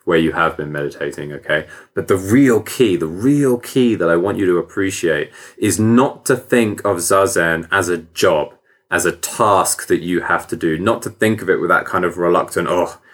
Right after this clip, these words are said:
it's a job that I need to do." No, no, I want you to sit down, and you may find that once you sit beyond the end of that timer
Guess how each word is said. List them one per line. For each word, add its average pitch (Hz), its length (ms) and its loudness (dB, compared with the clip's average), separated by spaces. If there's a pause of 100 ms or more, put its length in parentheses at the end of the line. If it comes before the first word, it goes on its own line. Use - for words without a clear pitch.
(140)
it's - 140 -2
a 85 40 0
job 85 380 0
that 85 100 0
I 82 100 2
need 82 200 -2
to 82 60 -4
do." 85 200 2
No, 135 140 2
no, 107 80 4
I 82 80 2
want 135 240 0
you 113 40 0
to 101 80 -2
sit - 380 -2
down, 80 420 0 (360)
and 107 320 2
you 117 120 2
may 151 280 2
find 98 640 0 (260)
that 107 140 2
once 151 340 0
you 117 100 -4
sit - 380 0
beyond 131 340 2
the 127 120 4
end 87 160 0
of 80 60 -2
that 78 200 -2
timer 76 540 -4